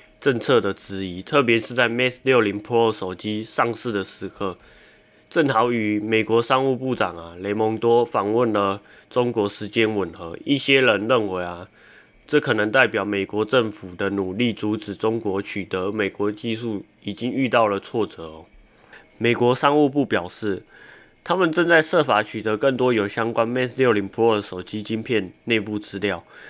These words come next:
该部门强调，出口管制是美国政府因应对中国国安威胁的其中一个工具，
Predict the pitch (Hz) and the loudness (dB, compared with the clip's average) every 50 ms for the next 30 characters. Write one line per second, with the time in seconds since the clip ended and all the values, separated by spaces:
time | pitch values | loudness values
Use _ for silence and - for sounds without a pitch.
0 | - - - - 165 175 185 180 185 175 156 127 110 104 104 107 104 - - 120 | -20 -6 0 2 2 4 4 4 4 6 6 6 4 4 0 -2 -6 -4 -4 -2
1 | 117 123 143 135 127 123 - 135 131 123 123 110 107 110 101 98 101 110 117 113 | 0 2 4 2 2 2 -2 -6 -4 -2 -2 0 0 0 -2 -2 -4 -6 -6 -4
2 | - 131 120 110 101 95 92 - - 101 104 107 - 135 120 110 - - - - | -2 -2 0 0 0 -2 -2 -2 0 0 0 2 2 2 2 0 -2 -8 -16 -18
3 | - - - - - - 123 131 131 127 123 120 110 - 127 117 113 - 120 120 | -20 -20 -20 -14 -6 -2 0 2 2 2 2 2 2 2 2 2 2 2 0 0
4 | 120 110 107 101 - - 92 104 104 107 107 113 113 113 113 120 123 120 117 - | 0 0 0 -2 -2 0 0 2 2 2 2 0 -2 -4 0 0 0 0 0 0
5 | 98 92 87 95 95 - - 104 98 - 107 107 110 101 98 98 90 - 101 98 | -2 -2 -2 -4 -6 -6 -6 -8 -4 -2 -2 -2 -2 -2 -4 -6 -6 -6 -6 -6
6 | 101 95 - - 98 90 | -6 -8 -8 -8 -8 -8